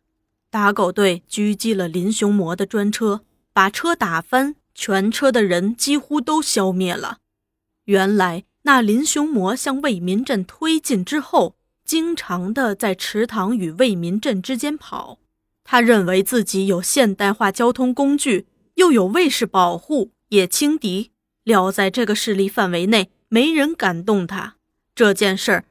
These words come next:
早给汪十五打听得一清二楚。从陈麻子被活捉，谭头乡团全军覆没，十五也被解除职务，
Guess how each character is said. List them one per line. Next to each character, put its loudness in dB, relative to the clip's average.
早 2
给 0
汪 0
十 -2
五 0
打 -2
听 -4
得 0
一 -2
清 -4
二 -2
楚。 -12
从 0
陈 -2
麻 2
子 -4
被 -2
活 -4
捉， 2
谭 2
头 2
乡 2
团 -4
全 0
军 0
覆 -4
没， 2
十 0
五 2
也 2
被 -4
解 0
除 -6
职 -2
务， -2